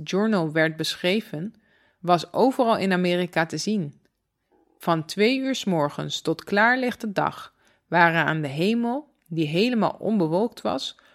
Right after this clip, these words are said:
voortdurend schietende en verblinkende, schitterende lichtbollen te zien. De schoonheid van dit natuurverschijnsel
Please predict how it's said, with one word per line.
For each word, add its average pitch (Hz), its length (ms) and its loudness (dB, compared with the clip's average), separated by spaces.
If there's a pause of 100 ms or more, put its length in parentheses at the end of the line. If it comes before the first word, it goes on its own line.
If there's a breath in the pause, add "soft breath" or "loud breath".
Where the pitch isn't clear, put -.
(100)
voortdurend 226 720 -2
schietende 240 540 -2
en - 280 -4
verblinkende, 185 760 -2
schitterende 202 760 -4
lichtbollen 180 560 -2
te 165 100 -16
zien. 151 360 -10 (1000)
De 160 100 -2
schoonheid 254 680 2
van 165 200 0
dit 220 220 2
natuurverschijnsel 160 1120 -2